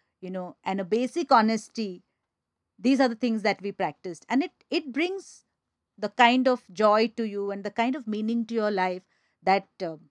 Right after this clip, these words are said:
new clothes won't give. You know, I, I, I realized then that I don't need to get myself,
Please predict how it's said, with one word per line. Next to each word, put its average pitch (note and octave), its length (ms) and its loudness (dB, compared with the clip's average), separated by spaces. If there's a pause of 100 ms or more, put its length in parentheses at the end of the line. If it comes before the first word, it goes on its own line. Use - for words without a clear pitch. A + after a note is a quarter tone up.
(200)
new A3 180 -4
clothes G#3+ 500 -6
won't F#3+ 300 -10
give. D#3+ 260 -12
You F3+ 140 -16
know, G#3+ 160 -6
I, A3+ 240 0 (260)
I, A3+ 240 0 (300)
I A#3 140 0
realized D#4 640 2
then G3 280 -2
that F#3+ 240 -6 (640)
I G3 120 2
don't B3 380 4
need A#3+ 220 -2
to A#3 60 -2
get F#3 260 -4
myself, F#3 600 -4